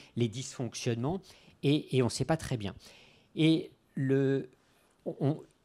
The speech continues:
dans les essais qu'a présenté, euh, Dominique, il y en a certains qui sont basés sur une hypothèse physiopathologique et d'autres qui sont basés sur des approches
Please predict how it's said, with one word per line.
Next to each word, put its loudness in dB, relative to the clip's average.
dans 6
les 4
essais 0
qu'a -2
présenté, -2
euh, -4
Dominique, -2
il 2
y 0
en -2
a -2
certains 0
qui -6
sont -2
basés 2
sur -6
une -2
hypothèse -6
physiopathologique -4
et 2
d'autres -4
qui -6
sont -4
basés 0
sur -4
des 0
approches 0